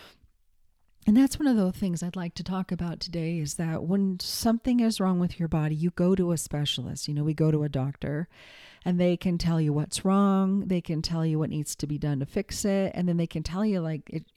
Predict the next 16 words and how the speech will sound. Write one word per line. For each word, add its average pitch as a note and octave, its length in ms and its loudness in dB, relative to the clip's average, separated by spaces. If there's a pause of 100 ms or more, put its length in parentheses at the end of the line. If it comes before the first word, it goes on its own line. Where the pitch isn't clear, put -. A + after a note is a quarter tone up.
(120)
should G3 340 0
typically E3+ 460 -4
take D#3 260 -6
about D3 320 -4
this D3+ 240 -4
long C#3+ 220 -2
to D3+ 100 -8
heal, B3 580 -8
if D3 120 -6
you D3 100 -4
will. B2+ 280 -6 (560)
And A3+ 420 0
that's G#3+ 460 -2
the B3+ 120 -2
beauty F#3+ 640 0
of F3 640 -2